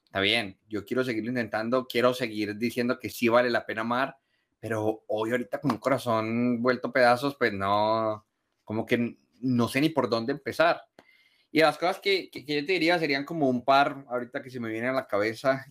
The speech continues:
y es la primera, creo que Ani lo resumía muy bien, y es, pues, déjale tu corazón en la persona que lo construyó, que es Dios. O sea, creo que lo primero que hay que hacer cuando,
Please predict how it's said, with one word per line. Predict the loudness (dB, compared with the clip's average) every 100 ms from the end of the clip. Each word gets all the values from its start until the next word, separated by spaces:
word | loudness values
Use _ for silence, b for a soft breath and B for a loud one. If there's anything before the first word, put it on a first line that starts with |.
| -4
y | 2
es | 2 2 0 -2
la | 0 0
primera, | 0 0 4 4 4 0 _ _ _ _ _ _ _ -4
creo | -4
que | 0
Ani | 0 0
lo | 0 0
resumía | 0 -4 -2
muy | -2 -2
bien, | 0 0 2
y | 0
es, | -2 -6
pues, | -6 -4
déjale | -2 -2 -2
tu | -6
corazón | -4 -4 0 -2 -2 -6 -16
en | -8
la | -8
persona | -8 -6 -4 -2
que | -2
lo | -2
construyó, | -4 -8 -8 -4 -4 -4
que | -4
es | -4
Dios. | -2 -2 -4 -14
O |
sea, | 0 4 6 4 0
creo | -4
que | -2
lo | 0
primero | 0 0
que | -2
hay | -2
que |
hacer | 0 0 0
cuando, | 0 4 4 2